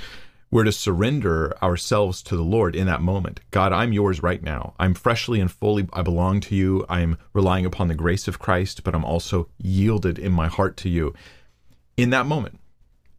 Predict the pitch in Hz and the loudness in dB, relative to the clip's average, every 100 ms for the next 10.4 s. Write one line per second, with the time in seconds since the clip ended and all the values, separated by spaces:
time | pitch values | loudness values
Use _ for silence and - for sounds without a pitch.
0 | - - - 101 101 98 98 101 - 110 | -20 -20 -2 2 4 4 6 4 4 2
1 | 95 82 85 80 98 90 87 87 - 90 | 2 2 0 0 -2 0 0 0 -2 0
2 | 90 95 76 - - - - - - 101 | 2 2 0 -6 -14 -18 -18 -18 -2 2
3 | 101 95 87 - - 101 104 107 117 - | 4 4 2 -2 -8 -4 0 2 2 2
4 | 135 156 170 123 151 143 127 117 147 175 | 2 4 2 0 -2 -2 -4 -4 -4 -6
5 | 170 110 98 104 104 95 98 98 107 95 | 0 0 2 2 0 0 0 0 -2 0
6 | 110 90 - 90 92 98 104 98 90 85 | 0 0 0 0 2 2 2 0 -2 0
7 | 80 - - 117 95 107 131 110 107 120 | -2 -6 -2 2 2 2 2 2 0 0
8 | - 143 - 80 73 95 107 87 98 92 | 0 -2 -4 -8 -2 0 2 0 2 4
9 | 92 92 117 123 - 104 - 104 139 - | 4 4 2 0 -2 -4 -2 -2 -2 0
10 | 95 90 85 | 2 4 2